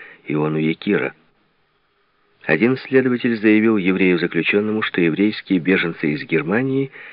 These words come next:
это агенты Гитлера за границей. После того, как Германия оккупировала Чехословакию, такими агентами стали чехи.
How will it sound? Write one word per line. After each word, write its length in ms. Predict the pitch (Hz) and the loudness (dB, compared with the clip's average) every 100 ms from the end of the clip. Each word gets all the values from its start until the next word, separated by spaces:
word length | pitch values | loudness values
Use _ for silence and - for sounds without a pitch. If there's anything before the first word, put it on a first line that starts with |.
| - - | -20 -18
это 240 | - - 101 | -10 0 4
агенты 400 | 98 110 120 120 | 4 4 2 -2
Гитлера 520 | 104 98 - 98 92 | 0 -2 0 0 0
за 120 | 85 | -2
границей. 540 | 87 82 69 - - - _ _ _ _ - | 0 -2 -2 -10 -14 -16 _ _ _ _ -4
После 360 | 123 131 147 | -2 0 -2
того, 240 | 139 147 156 | 2 2 6
как 240 | 143 135 | 6 6
Германия 600 | - 127 131 143 139 135 | 4 2 4 2 4 2
оккупировала 840 | - 131 - 123 - 127 120 117 | 2 -2 0 -2 2 2 4 2
Чехословакию, 1120 | 117 - 104 104 104 127 170 - 71 65 - - _ - | 2 0 -2 -2 -2 0 -2 -2 -6 -6 -8 -14 _ -6
такими 400 | 73 - 143 143 | -4 0 4 4
агентами 580 | 120 98 135 143 143 | 4 4 2 2 -2
стали 380 | 143 - 104 135 | -2 2 2 2
чехи. 560 | 139 - 69 67 - | -2 -4 -4 -6 -12